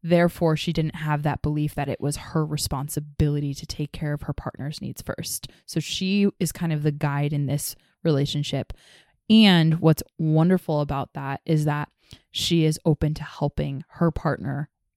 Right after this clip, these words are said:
walk through this emotional development, emotional attunement, emotional awareness, and emotional maturity. And that will help him shift from the codependency tendencies of,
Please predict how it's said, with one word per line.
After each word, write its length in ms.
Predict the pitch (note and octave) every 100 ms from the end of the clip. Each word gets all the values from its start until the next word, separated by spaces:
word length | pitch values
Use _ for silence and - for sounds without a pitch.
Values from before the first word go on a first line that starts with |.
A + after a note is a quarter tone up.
| -
walk 400 | D#3 D3 D3 -
through 520 | - - D#3+ E3 D#3
this 300 | D3 D3 - -
emotional 720 | D#3 D3 D3 - D3 C#3+ D3
development, 760 | - D3 C#3+ A#2 - C#3+ D3 F#3+ _ _ _
emotional 540 | E3+ E3+ D#3 - D#3 D3
attunement, 560 | - D#3+ D3 D3+ D3 -
emotional 400 | E3 D#3 - D3+
awareness, 420 | D3 C#3+ C#3 - -
and 80 |
emotional 340 | E3 D3+ - D3+
maturity. 540 | C#3+ - - - D#3 - - - - -
And 220 | F3 E3+
that 180 | E3 -
will 100 | D#3
help 300 | D#3+ D3+ -
him 280 | E3+ D#3+
shift 300 | D3+ - D#3+
from 280 | - D#3+ D3+
the 100 | D3
codependency 800 | - D#3+ D3+ - D3+ D3 D#3 C#3+
tendencies 760 | D3 - F#3 G#3 - C#3+ D3 D3
of, 280 | D#3+ D3+ D3